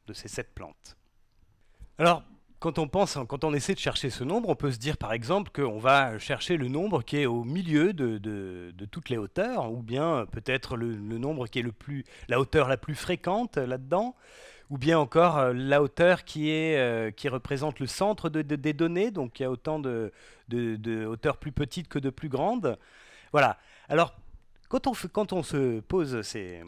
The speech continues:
cette question-là, en fait, on fait ce, ce qu'on va faire dans les statistiques descriptives. C'est le premier pas des statistiques des,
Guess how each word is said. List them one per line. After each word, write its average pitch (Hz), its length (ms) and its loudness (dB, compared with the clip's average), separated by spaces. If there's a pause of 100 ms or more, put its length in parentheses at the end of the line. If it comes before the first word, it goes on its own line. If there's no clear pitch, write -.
(220)
cette 127 140 -8
question-là, 123 420 -4
en 196 80 2
fait, 190 300 -2
on 135 100 0
fait 160 320 0
ce, - 160 -8 (220)
ce - 160 -16
qu'on 135 120 -4
va 117 140 0
faire 143 380 -4
dans 117 160 -4
les 104 180 -6
statistiques - 540 -10
descriptives. - 560 -10
C'est - 160 -4
le 131 60 -2
premier 156 340 0
pas 160 180 0
des 139 80 -4
statistiques 117 540 -12
des, 107 160 -10